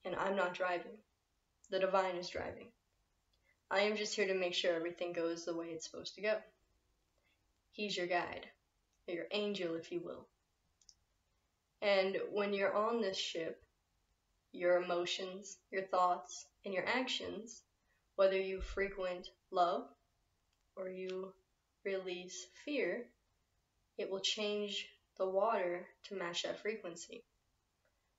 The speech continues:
So let's say that you get on the boat and you try emitting love, and you enjoy every single moment, no matter what happens, no matter if it gets delayed, no matter if something breaks on the ship.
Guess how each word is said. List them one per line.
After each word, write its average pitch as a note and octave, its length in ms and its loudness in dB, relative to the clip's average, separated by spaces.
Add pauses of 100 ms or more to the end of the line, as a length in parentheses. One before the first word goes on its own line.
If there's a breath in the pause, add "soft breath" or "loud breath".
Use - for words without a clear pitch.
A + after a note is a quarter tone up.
So G#3 240 6
let's A3 240 4
say A3+ 180 6
that G3+ 140 4
you G3+ 60 0
get G3+ 160 2
on G3 100 2
the F3+ 60 2
boat F3+ 420 2 (760)
and F3 380 -2 (400)
you F#3+ 140 -6
try E3+ 640 -6 (840)
emitting F#3 360 -2
love, E3 220 -4 (1200 soft breath)
and F#3 440 0
you F3 120 -8
enjoy F3+ 240 0
every F3+ 260 0
single F3 240 -6
moment, E3+ 320 -6 (1080 soft breath)
no G3 60 -2
matter F#3+ 220 4
what F3 160 2
happens, F#3 640 -6
no F#3+ 80 0
matter F#3 220 4
if F3+ 140 2
it F3+ 100 -4
gets - 180 -16
delayed, F3+ 500 0 (300)
no F#3 80 -6
matter F3+ 360 4
if F3 120 -2
something F#3 360 -4
breaks E3 280 -4
on D#3 80 -8
the D#3+ 60 -10
ship. F#3+ 360 -2